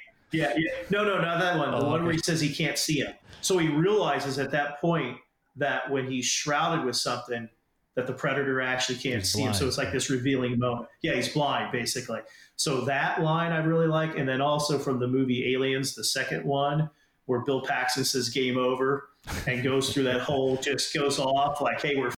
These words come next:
Speaker 1: here, excuse me, but we're
Speaker 2: <laughs>
Speaker 1: screwed." And I love that, that he's basically, "Hey, we're completely just not
Speaker 2: Game
Speaker 1: gonna make
Speaker 2: over,
Speaker 1: it."
Speaker 2: man. Game over.
Speaker 1: Yeah, game over.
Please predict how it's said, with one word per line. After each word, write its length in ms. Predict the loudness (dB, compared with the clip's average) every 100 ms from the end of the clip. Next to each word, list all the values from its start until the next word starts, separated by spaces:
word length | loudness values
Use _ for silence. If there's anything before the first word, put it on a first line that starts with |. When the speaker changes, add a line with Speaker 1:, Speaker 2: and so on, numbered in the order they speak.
| -12 _ -2
Speaker 1:
here, 180 | 0 0
excuse 340 | 0 0 0
me, 180 | 2 0
but 340 | 0 -2 -2 -4 -2
we're 80 |
Speaker 2:
<laughs> 20 | -2
Speaker 1:
screwed." 560 | -2 0 2 2 0 -6 -20 _ _ _ -2
And 300 | -2 -2 -8 -6
I 240 | -2 0 2
love 320 | 2 2 0
that, 300 | -2 -2 -2
that 140 | -2
he's 260 | 0 0 0
basically, 880 | 0 0 -2 -2 0 0 0 -4 -8
"Hey, 360 | -4 -2 0 -2
we're 100 | -4 -6
completely 600 | -4 -4 0 0 2 0
just 420 | 0 -2 -2 -2 -2
not 220 | 0 0
Speaker 2:
Game 120 | 0
Speaker 1:
gonna 100 | 2
make 220 | 2 0
Speaker 2:
over, 20 | 0
Speaker 1:
it." 120 | 0
Speaker 2:
man. 240 | 2 0 -4 -16 -8
Game 280 | -2 0 2
over. 260 | 2 2 2
Speaker 1:
Yeah, 160 | 0
game 260 | 0 0 0
over. 300 | 0 2